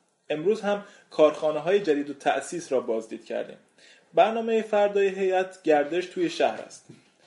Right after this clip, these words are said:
تا حالا از موضوع قرارداد تجاری بر اساس معاملهٔ پایاپای هیچ صحبتی به میان نیامده. ما هم بنا به رعایت اصول ادب و نزاکت چیزی نگفتیم. در هر صورت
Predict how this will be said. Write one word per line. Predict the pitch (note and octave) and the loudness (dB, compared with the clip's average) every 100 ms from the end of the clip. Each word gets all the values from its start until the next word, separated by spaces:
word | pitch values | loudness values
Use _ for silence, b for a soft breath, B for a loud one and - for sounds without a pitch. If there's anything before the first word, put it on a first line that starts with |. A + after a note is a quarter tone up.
| b b b | b b b
تا | F3+ E3+ | 2 4
حالا | F3+ G#3+ | 4 4
از | A#3 F3 D#3 | 4 2 -2
موضوع | E3 E3+ D#3+ G3+ G#3+ | -2 -2 0 4 4
قرارداد | G#3+ D3+ D3+ D3+ D3+ G3 F3+ | 4 2 4 2 0 0 0
تجاری | - D#3 D3+ D3+ F#3 | 0 -2 4 2 2
بر | E3 D3+ | 2 2
اساس | C3 C#3+ F3+ F#3 F#3 | 4 2 2 -2 0
معاملهٔ | F3 D#3 D3+ D3+ D#3 F#3+ G3+ | 2 4 4 2 2 4 2
پایاپای | - E3+ E3 E3 E3 G3+ G#3+ | 4 4 4 2 0 -2 -2
هیچ | F#3 A#3 D4 D4+ - | -4 -2 0 0 0
صحبتی | - G#3 G#3+ A#3 | 0 2 2 0
به | A3+ E3+ | 0 -4
میان | E3 E3+ G3 | 2 2 4
نیامده. | G3 E3 C#3+ C3 B2 B2 - - b b b b | 2 2 0 -2 -4 -6 -10 -20 b b b b
ما | F#3 B3 | 0 2
هم | B3+ B3 | 2 2
بنا | G3 A3 | 2 2
به | A3 G3 | 4 4
رعایت | F3+ F3+ A3 | 4 4 4
اصول | G#3 F3 - A#3 | 4 2 0 0
ادب | F#3+ E3 G3 G#3+ | 2 4 4 4
و | |
نزاکت | E3+ E3 D#3+ E3 G#3+ A#3 | 2 0 2 2 2 0
چیزی | - A3 A3+ | -2 -2 2
نگفتیم. | A3+ G3+ E3 - D3 C3 B2+ - - - - - _ _ _ _ _ _ - - - B B B B B - | 2 4 0 0 -4 -4 -8 -20 -18 -14 -14 -16 _ _ _ _ _ _ -20 -20 -20 B B B B B 0
در | E3+ | 0
هر | F3+ F3+ | 4 2
صورت | F3+ G3 A#3+ | 2 0 0